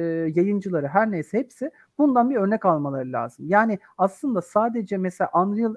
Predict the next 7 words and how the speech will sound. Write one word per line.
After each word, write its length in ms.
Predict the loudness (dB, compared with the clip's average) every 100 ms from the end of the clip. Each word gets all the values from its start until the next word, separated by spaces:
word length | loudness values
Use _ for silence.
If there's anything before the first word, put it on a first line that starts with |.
| 0
Engine'nin 920 | 2 2 0 -2 -4 -4 -2 -2 -2 -4
beş, 440 | 2 2 0 -12 _ -4
e, 480 | 0 0 0 -2 -6 -4
tek 240 | -4 -2
bir 60 | -4
şey 260 | -2 2
değil. 260 | 2 2